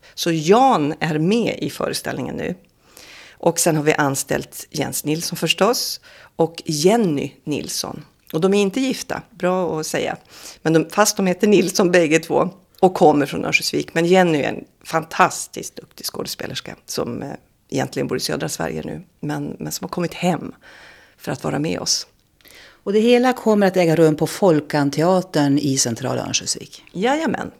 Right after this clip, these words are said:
Speaker 1: Där det blir sexton föreställningar med premiär den nionde september.
Speaker 2: Vad kan man förvänta sig som publik utav den här, eh, pjäsen?
Speaker 1: Man ska förvänta sig stor dramatik, väldigt stor komik.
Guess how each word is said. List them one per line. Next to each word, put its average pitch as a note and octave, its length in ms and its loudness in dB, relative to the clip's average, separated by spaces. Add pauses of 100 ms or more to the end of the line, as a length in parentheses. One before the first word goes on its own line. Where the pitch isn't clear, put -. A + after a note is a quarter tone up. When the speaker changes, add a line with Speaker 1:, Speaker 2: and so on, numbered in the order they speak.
(360)
Speaker 1:
Där G#3 180 6
det G#3+ 120 0
blir A3 120 -2
sexton B3+ 520 0
föreställningar F#3+ 840 -2
med F#3+ 180 -4
premiär E3+ 400 -2
den - 100 -6
nionde - 320 -8
september. - 540 -12 (340)
Speaker 2:
Vad A3 120 -4
kan C4 100 0
man C#4+ 120 6
förvänta A#3+ 720 0
sig D#3 400 4
som E3 260 2
publik F#3+ 480 2
utav D3 280 -4
den - 160 -2
här, B2 280 -6
eh, A2+ 180 -4
pjäsen? - 380 -6 (200)
Speaker 1:
Man A#3+ 180 4
ska A#3+ 160 2
förvänta E3 440 0
sig C#3+ 300 -4 (460)
stor C4+ 440 0
dramatik, A3+ 760 -2 (120)
väldigt F3+ 1120 2 (600)
stor D#3 480 -4 (120)
komik. F3 880 0